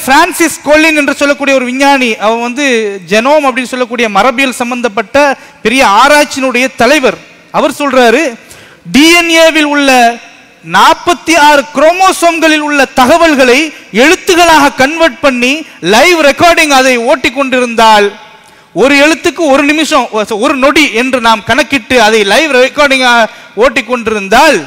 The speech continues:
கிட்டத்தட்ட முப்பத்தி ஓரு வருடங்களுக்கு மேல் ஆகும் என்று சொல்லுகின்றார். இது சாத்தியமா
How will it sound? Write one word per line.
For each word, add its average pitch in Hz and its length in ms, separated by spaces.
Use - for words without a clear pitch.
கிட்டத்தட்ட 240 640
முப்பத்தி 269 500
ஓரு 226 200
வருடங்களுக்கு 294 800
மேல் 233 160
ஆகும் 214 280
என்று 202 160
சொல்லுகின்றார். 170 520
இது 196 160
சாத்தியமா 220 480